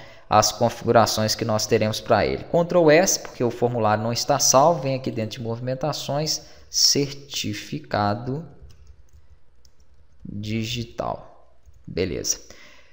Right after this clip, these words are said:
Tá aí, então, o formulário, né, criado. É, aqui no menu, vamos colocar, então, a chamada pra ele. Pronto. Depois vai ter até que ter algumas informações aqui antes, tá? Mas eu falo disso já já.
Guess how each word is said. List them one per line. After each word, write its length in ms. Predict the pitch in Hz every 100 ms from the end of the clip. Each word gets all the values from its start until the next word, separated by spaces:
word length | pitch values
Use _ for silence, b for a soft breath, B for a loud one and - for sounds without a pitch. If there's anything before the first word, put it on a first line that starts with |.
| -
Tá 140 | - 113
aí, 140 | 110
então, 680 | 113 110 107 113 147 - -
o 140 | - 131
formulário, 840 | - 123 131 143 107 104 113 120
né, 240 | 120 123 120 - - - - - - - -
criado. 560 | 131 131 95 85 - - B B
É, 280 | - 110 113
aqui 300 | - 156 -
no 140 | 254 180
menu, 440 | 143 120 135 165
vamos 280 | 123 139 147
colocar, 480 | - 147 123 - 117
então, 300 | 113 117 117
a 60 |
chamada 560 | 123 - 135 110 104 104
pra 240 | 104 127
ele. 300 | 90 69 62 - - - - - - - - - - - - - - - - -
Pronto. 500 | - 60 - - -
Depois 260 | 185 175
vai 100 | 180
ter 180 | 165 165
até 200 | 160 160
que 160 | 165 170
ter 160 | -
algumas 320 | 139 143 143 139
informações 560 | 139 139 123 - 120
aqui 220 | 123 -
antes, 460 | 135 110 98 82 -
tá? 200 | - 98
Mas 180 | 104 104
eu 60 |
falo 300 | 110 - 110
disso 320 | 104 104 - 107
já 200 | 117 110
já. 340 | - 65 65